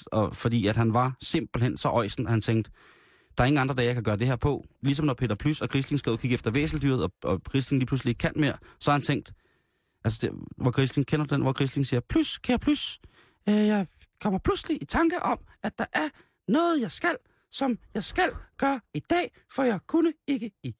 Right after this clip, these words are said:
går, og jeg kan heller ikke i morgen. Så Plys, kære Plys, jeg kan ikke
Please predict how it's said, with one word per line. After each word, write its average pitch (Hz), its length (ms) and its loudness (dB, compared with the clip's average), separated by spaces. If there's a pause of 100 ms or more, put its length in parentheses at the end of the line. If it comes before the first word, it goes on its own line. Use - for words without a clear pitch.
(200)
går, - 300 -4 (180)
og 285 120 0 (200)
jeg 302 120 -2 (100)
kan - 160 -2 (560)
heller 226 200 0 (180)
ikke 240 260 -2 (180)
i 120 100 -6
morgen. 277 440 2 (260)
Så - 120 -10
Plys, - 340 -2 (180)
kære 220 220 -4
Plys, - 340 -2 (380)
jeg 285 120 0
kan 330 100 -4
ikke 262 340 -2